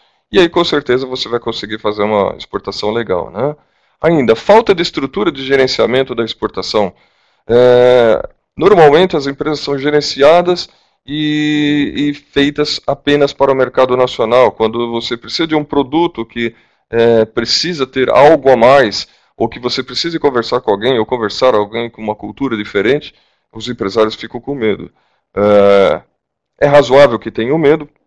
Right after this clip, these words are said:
se nunca fizeram, sim, mas se tem desconhecimento, se existe o mito, vamos derrubar os mitos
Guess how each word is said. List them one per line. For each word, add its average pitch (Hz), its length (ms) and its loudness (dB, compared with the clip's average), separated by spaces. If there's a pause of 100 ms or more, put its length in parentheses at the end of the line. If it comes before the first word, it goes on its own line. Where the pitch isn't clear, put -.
(100)
se - 160 -10
nunca 104 220 -8
fizeram, 104 500 -2
sim, 127 240 -6 (340)
mas 113 320 2
se - 400 -6
tem 143 360 -2
desconhecimento, 104 800 -6
se - 160 -12
existe 120 420 -8
o 95 60 -10
mito, 120 360 -8
vamos 147 300 -2
derrubar 110 400 -2
os 110 140 -6
mitos 117 260 -16